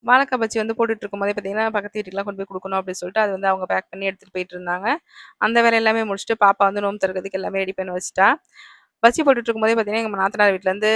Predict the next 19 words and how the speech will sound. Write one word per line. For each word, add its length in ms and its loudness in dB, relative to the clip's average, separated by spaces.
பாயாசம், 440 2
அதுக்கப்புறம் 400 0
கடலப்பருப்பு 400 0
வடை, 200 2
பஜ்ஜி 300 0
இதெல்லாமே 380 -4
வந்துச்சு. 420 -4
அதுக்கப்புறம் 440 2
பாப்பா 220 6
வந்து 180 0
பார்த்தீங்கன்னா, 400 -4
நான் 180 -2
செஞ்ச 200 -8
கடல் 220 0
பாசி 240 -2
வந்து 160 -8
கட் 140 -6
பண்ணிட்டு 240 -8
இருந்தா. 180 -2